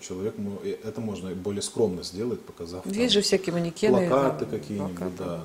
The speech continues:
Speaker 2: да.
Speaker 1: да, да. Вот. И, кстати, э, в с-, еще в царской России один из, э, новоприехавших, э, архиепископов в Санкт-Петербург, он пришел таким вот наглым образом <laughs> в военно-медицинскую академию и,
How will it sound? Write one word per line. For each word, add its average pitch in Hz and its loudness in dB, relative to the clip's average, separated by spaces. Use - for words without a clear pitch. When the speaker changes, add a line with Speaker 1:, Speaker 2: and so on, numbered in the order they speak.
Speaker 2:
да. 92 -8
Speaker 1:
да, 85 -8
да. 82 -12
Вот. 92 -8
И, 92 -6
кстати, 143 2
э, 110 0
в - -14
с-, - -12
еще 101 -2
в - -12
царской - -6
России 107 -2
один 92 -6
из, 87 -8
э, 87 -4
новоприехавших, 90 -8
э, 85 -10
архиепископов 95 -6
в 85 -6
Санкт-Петербург, 92 -6
он 92 -8
пришел 92 -6
таким 95 -8
вот 87 -8
наглым 95 -4
образом 95 -4
<laughs> - -8
в 131 2
военно-медицинскую 107 0
академию 104 -2
и, 104 0